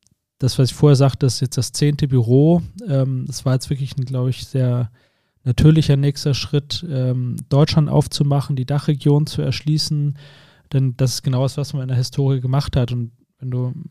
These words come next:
auch mit den Gründern oder den Kollegen in den U S A sprichst, dann sagen die, dass es am Ende für die U S A genauso gilt.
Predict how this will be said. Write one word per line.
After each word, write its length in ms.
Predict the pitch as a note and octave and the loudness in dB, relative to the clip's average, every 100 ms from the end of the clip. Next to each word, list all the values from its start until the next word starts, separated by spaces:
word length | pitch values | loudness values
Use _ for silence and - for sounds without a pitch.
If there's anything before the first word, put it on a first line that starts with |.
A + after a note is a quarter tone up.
| F3+ - - | -18 -20 -20
auch 140 | D#3 A2 | -12 -4
mit 100 | C3 | -2
den 120 | B2 | 2
Gründern 400 | C3 D3 D3 C#3 | 4 6 4 2
oder 80 | B2+ | 0
den 140 | B2+ | -2
Kollegen 280 | - C3+ C3+ | -2 -2 0
in 60 | C3 | 0
den 40 | |
U 40 | |
S 100 | B2+ | -2
A 200 | C#3 B2 | -2 0
sprichst, 280 | D#3 - C#3+ | 0 0 -2
dann 60 | C#3+ | -2
sagen 320 | B2+ C3 C#3+ | -2 -2 -2
die, 220 | C3+ C#3 C3 - - - - - | -2 -4 -6 -14 -20 -20 -20 -4
dass 140 | C3+ | -2
es 160 | C#3+ C#3 | 0 0
am 120 | B2+ | 0
Ende 200 | C3+ D3 | 2 2
für 140 | D#3 | 0
die 80 | C3+ | -2
U 140 | C#3+ | -2
S 100 | C#3 | -4
A 140 | D3 C#3 | -4 -4
genauso 440 | C3 A#2+ D#3 D3+ | 0 2 4 2
gilt. 500 | - A#2+ B2 C#3+ - | 2 4 4 2 -4